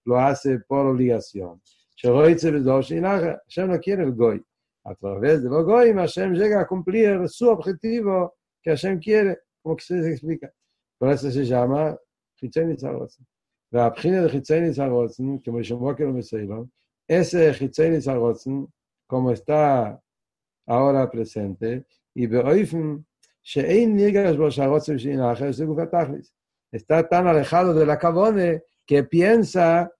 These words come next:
que no, que él,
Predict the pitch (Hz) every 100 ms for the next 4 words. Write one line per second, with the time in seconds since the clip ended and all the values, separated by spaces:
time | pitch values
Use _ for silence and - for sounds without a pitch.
0 | _ _ - 151 160 175 180 156 156 196
1 | 220 185 175 165 156 160 170 170 165 160
2 | 139